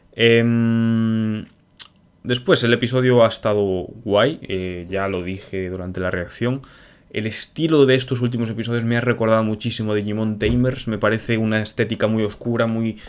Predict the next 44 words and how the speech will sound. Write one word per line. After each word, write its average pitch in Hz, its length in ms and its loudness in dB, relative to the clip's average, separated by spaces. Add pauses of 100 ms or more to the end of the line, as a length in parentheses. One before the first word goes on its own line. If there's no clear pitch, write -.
(200)
muy 113 420 2
de, 104 640 6
de 101 160 -2
suspense, 117 640 -2
muy 110 120 -2
siniestra. 113 600 -4 (440)
Eh, 107 320 2
incluso 113 340 0
la 110 80 4
apariencia 123 400 2
de 117 140 0
Di-, 110 160 -2
del 107 220 -2
Digimon, 107 440 0
que 101 100 0
ahora 95 100 0
mismo 101 240 -2
no 98 80 -2
me 95 80 -4
sale 95 160 -2
el 90 60 -6
nombre 101 200 -4
porque 95 220 -4
es 95 100 -4
muy 98 160 -4
complicado, 98 680 -6
eh, 90 440 -6 (360)
me 110 160 2
ha 123 120 2
parecido 113 420 2
también 107 520 -2 (400)
como, 104 680 0
como 101 460 -2
cuando 101 260 -2
estaban 113 260 -2
en 107 80 -2
Digimon 104 380 -4
Tamers, 98 680 -2
eh, 95 440 -6
Guilmon, 95 720 -4
etcétera, 95 460 -2
luchando 95 400 -4
en 95 80 -4
la, 90 280 -6